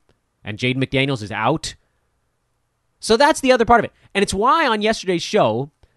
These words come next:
I said I didn't really feel like making a move today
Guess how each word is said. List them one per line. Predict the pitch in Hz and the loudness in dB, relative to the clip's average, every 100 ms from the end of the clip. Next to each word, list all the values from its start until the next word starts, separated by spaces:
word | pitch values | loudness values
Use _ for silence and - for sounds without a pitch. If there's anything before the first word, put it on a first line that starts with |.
| - | -4
I | 180 | -2
said | 190 - 214 | 0 2 2
I | 180 190 | 2 0
didn't | 294 285 | -2 -2
really | 226 285 285 | 0 0 0
feel | - 220 269 294 | -2 0 2 2
like | 277 - _ _ | 0 -6 _ _
making | 143 139 185 208 226 | -8 0 0 0 -2
a | 220 | -2
move | 196 214 220 202 175 - _ _ _ _ _ _ _ _ _ _ _ _ _ _ _ _ _ _ - _ _ _ _ _ _ _ _ - | 0 2 2 -2 -6 -12 _ _ _ _ _ _ _ _ _ _ _ _ _ _ _ _ _ _ -20 _ _ _ _ _ _ _ _ -10
today | 151 117 165 208 208 117 98 117 151 | -10 -4 2 4 4 2 -2 -6 -6